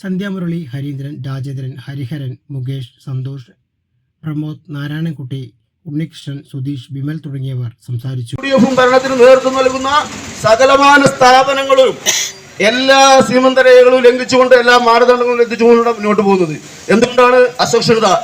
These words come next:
Speaker 2: ഇന്ത്യയുടെ പ്രധാനമന്ത്രിയല്ലേ? ഇന്ത്യയുടെ പ്രധാനമന്ത്രിയുടെ ഫോട്ടോ വെക്കണതിൽ എന്താണ്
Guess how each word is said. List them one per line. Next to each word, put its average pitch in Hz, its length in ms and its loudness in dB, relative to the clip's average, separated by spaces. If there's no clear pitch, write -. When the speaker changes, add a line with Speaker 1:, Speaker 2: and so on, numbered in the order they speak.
Speaker 2:
ഇന്ത്യയുടെ 247 340 0
പ്രധാനമന്ത്രിയല്ലേ? 254 680 2
ഇന്ത്യയുടെ 247 320 2
പ്രധാനമന്ത്രിയുടെ 254 960 2
ഫോട്ടോ 247 220 0
വെക്കണതിൽ 254 360 4
എന്താണ് 254 200 4